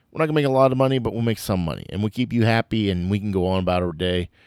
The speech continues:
And everything's great. You're still writing over here at Marvel for us,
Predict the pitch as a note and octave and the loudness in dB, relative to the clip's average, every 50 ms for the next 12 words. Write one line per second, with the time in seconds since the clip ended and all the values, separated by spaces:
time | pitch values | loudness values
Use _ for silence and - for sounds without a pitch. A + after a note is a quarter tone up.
0 | _ _ _ _ _ - F#2 F#2 F2 F2 F2+ F2+ E2 - - G2 G2 F#2+ F2+ F2 | _ _ _ _ _ -6 -4 -2 -2 0 -2 -2 -4 -6 -6 -6 -4 -4 -4 -4
1 | E2 - F2+ D#2+ C2+ - - E2+ F#2+ - - - G#2+ F#2+ G2 G#2 F#2 F2+ G#2 F#2+ | -4 -4 -4 -2 -2 -4 -6 -6 -6 -6 -2 -2 0 2 2 0 0 0 -2 -2
2 | F2+ F#2 F2+ G2 F#2 C#2 E2 G#2 A2+ A#2 A#2+ A2 A#2 A2 G#2 - - A2 A2+ A2+ | -2 -2 -2 -2 -2 -2 0 2 2 2 4 4 2 2 2 0 -2 2 4 6
3 | A2+ A2 G#2+ G#2 - - | 6 6 4 2 -2 -10